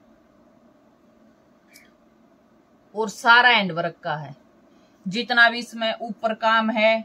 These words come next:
गले पे काम है। और ये दामन देखो इसका,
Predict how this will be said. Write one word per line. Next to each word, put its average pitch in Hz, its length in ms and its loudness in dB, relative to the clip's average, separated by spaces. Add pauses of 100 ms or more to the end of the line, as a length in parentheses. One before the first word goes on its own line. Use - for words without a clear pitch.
गले 202 320 0
पे 226 200 -8
काम 208 320 -2
है। 208 240 -2 (360)
और 214 140 -6
ये 247 180 0
दामन 233 440 0
देखो 202 300 -10
इसका, 165 380 -10